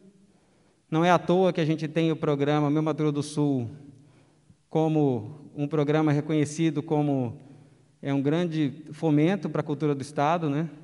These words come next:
A gente busca divulgar e a gente sempre fala com a equipe que,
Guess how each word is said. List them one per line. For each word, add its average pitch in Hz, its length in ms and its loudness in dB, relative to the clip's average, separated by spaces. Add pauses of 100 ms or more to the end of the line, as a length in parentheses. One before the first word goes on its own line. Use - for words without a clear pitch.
(580)
A 135 80 -6
gente 147 240 -4
busca 185 400 -2
divulgar 156 580 0 (1080)
e 160 140 0
a 160 80 2
gente 180 200 0
sempre 208 460 -2
fala 185 360 2
com 160 120 -2
a 151 40 4
equipe 151 580 -2
que, 147 640 -2